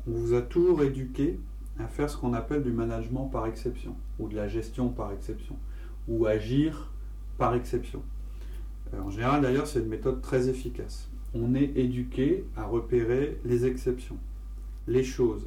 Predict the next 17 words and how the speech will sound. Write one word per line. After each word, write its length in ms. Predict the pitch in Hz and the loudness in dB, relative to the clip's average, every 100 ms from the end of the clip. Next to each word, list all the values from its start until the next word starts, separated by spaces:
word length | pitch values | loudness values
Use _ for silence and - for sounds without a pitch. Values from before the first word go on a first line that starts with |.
| - | -2
les 180 | 113 110 | 0 2
événements 460 | 117 120 123 127 139 | 4 4 4 4 2
qui 160 | 120 | -2
sont 260 | - 113 110 | -6 -6 -4
hors 180 | 127 127 | -4 -2
tolérance, 640 | - 120 113 104 - - - - - - - - - - - - - | 2 2 2 -2 -6 -8 -8 -8 -8 -8 -8 -8 -8 -8 -8 -6 -4
euh, 180 | 104 98 | -2 -2
ce 100 | - | -2
qui 200 | - 123 | 4 4
est 100 | - | 6
hors 200 | 127 127 | 2 2
format, 480 | 143 127 123 104 101 | 2 2 2 0 -4
ce 100 | - | -8
qui 140 | - 117 | -8 -6
fonctionne 540 | - 127 123 135 135 | 0 2 4 4 2
pas 200 | 135 131 | 2 2
bien, 300 | 127 120 107 | 4 2 2